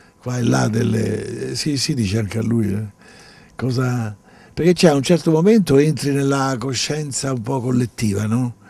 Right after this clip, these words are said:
Indipendentemente da quello che fai, hai fatto, eh, diventi una,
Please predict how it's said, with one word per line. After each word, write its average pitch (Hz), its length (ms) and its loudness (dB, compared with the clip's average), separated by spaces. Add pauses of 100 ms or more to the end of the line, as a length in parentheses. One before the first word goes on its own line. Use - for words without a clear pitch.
(480)
Indipendentemente 139 720 -2
da 120 100 0
quello 127 200 0
che 120 120 -2
fai, 127 360 -4
hai 117 120 0
fatto, 120 560 -4
eh, 107 180 -8
diventi 127 400 -10
una, 117 540 -6